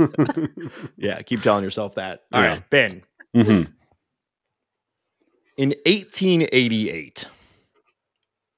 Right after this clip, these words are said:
Speaker 1: I remember it well. Yeah.
Speaker 2: a man named Silver King,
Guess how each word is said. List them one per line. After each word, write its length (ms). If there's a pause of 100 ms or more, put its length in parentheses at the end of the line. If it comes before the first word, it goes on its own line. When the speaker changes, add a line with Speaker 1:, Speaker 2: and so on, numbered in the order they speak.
(640)
Speaker 1:
I 40
remember 460
it 100
well. 320
Yeah. 220
Speaker 2:
a 100
man 520
named 440 (100)
Silver 920
King, 720